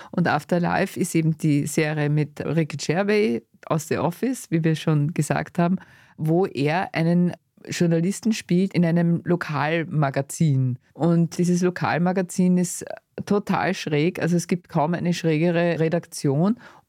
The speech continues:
und zeigt ein bisschen den journalistischen Alltag in einer richtig kleinen, kleinen, faden Kleinstadt, ja, wo eigentlich nichts passiert,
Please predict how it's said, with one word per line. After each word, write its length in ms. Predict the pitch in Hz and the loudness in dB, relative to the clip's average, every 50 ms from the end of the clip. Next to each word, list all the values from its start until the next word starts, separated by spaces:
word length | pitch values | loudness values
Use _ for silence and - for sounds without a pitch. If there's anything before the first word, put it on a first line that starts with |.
| _ _ 147 131 127 | _ _ -20 -10 -2
und 160 | 196 196 175 | -2 -2 -2
zeigt 340 | - - 185 - - - - 147 | 0 -2 -2 -2 -2 -4 -4 -2
ein 120 | 180 185 | -2 0
bisschen 460 | 180 180 175 - - 208 190 180 170 | 0 -2 -4 -2 -2 0 0 0 0
den 180 | - 165 165 170 | 0 0 0 0
journalistischen 800 | - - 175 170 170 165 160 185 185 - - 226 214 - 208 - | 0 2 2 2 2 2 2 0 -2 -2 -6 -6 -4 -4 -4 -4
Alltag 480 | - 139 135 147 165 - 202 196 180 | -2 -4 -4 -4 -4 -4 -4 -4 -4
in 140 | - - 175 | 0 0 2
einer 400 | 156 151 160 156 156 156 151 143 - 180 | 2 4 2 2 2 2 2 0 -2 -2
richtig 560 | 160 170 175 175 - - - - _ - - _ - | -2 -2 -2 -2 -2 -6 -6 -6 _ -20 -20 _ -6
kleinen, 480 | - 156 131 151 165 165 165 170 170 | -4 -2 0 0 0 0 0 0 -2
kleinen, 400 | - - 156 131 139 160 165 165 | 0 -2 -2 0 0 0 0 0
faden 520 | - - 143 127 127 135 160 156 156 156 - | 0 0 -2 0 0 -2 -2 -2 -4 -4 -6
Kleinstadt, 720 | - - 131 123 131 147 - - - 135 131 143 - - | -4 -2 -2 0 0 0 -2 -2 -2 -2 -4 -4 -4 -2
ja, 180 | 160 160 165 156 | 0 0 0 2
wo 140 | 160 170 170 | 2 0 0
eigentlich 440 | - 147 156 160 160 156 156 - - | 2 0 0 0 0 -2 -2 0 0
nichts 240 | 175 202 - - | 0 0 0 -6
passiert, 480 | - - 220 - - - 202 214 208 208 | -4 -4 -4 -4 0 0 2 2 2 -2